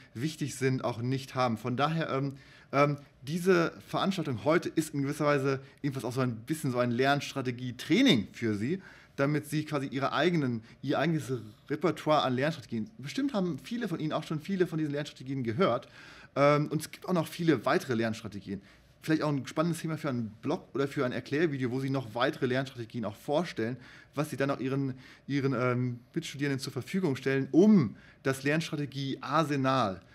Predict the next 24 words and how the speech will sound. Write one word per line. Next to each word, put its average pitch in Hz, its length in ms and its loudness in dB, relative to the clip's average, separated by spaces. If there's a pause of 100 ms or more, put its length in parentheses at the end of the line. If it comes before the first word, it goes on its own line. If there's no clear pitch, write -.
(220)
dann 127 120 0
auch 127 120 -2
wirklich - 240 -16
zu - 260 -6
erhöhen. 120 420 0
Denn, 120 180 0
ähm, 123 300 -2 (320)
ähm, 131 320 2 (840)
insbesondere 165 540 -2
so 147 140 0
klo-, 151 240 -4 (160)
komplexere 143 720 0 (240)
Lernstrategien, 139 880 -4
ähm, 131 280 0
er-, - 360 -4
erwärmen 147 380 2
Sie 131 120 -2
auch 113 120 -6
meistens 123 340 -2
etwas 110 400 -6
später. - 400 -6 (760)
Okay, 202 340 4 (100)
soweit 165 460 4
zu - 140 -4